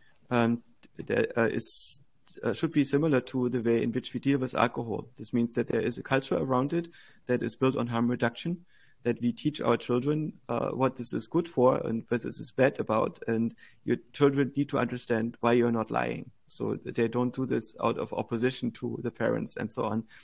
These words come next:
because your parents always told you, "Oh my God, drugs and alcohol are very, very bad." So when, when I was a child, my parents would not be opposed to us having a small sip of wine, uh, at dinner when we were with, at a party with friends or something. But, uh,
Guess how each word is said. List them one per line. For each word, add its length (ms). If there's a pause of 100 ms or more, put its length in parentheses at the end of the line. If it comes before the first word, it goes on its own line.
(160)
because 240
your 100
parents 340
always 340
told 220
you, 140 (240)
"Oh 60
my 100
God, 240
drugs 260
and 80
alcohol 380
are 220
very, 240
very 220
bad." 320 (360)
So 100
when, 80 (120)
when 120
I 60
was 220
a 40
child, 400 (420)
my 100
parents 480
would 160
not 180
be 80
opposed 520
to 140
us 300 (240)
having 260
a 60
small 220
sip 200
of 140
wine, 340 (920)
uh, 300
at 200
dinner 360 (400)
when 260
we 140
were 260
with, 260
at 140
a 40
party 340
with 180
friends 300
or 80
something. 400 (600)
But, 220
uh, 280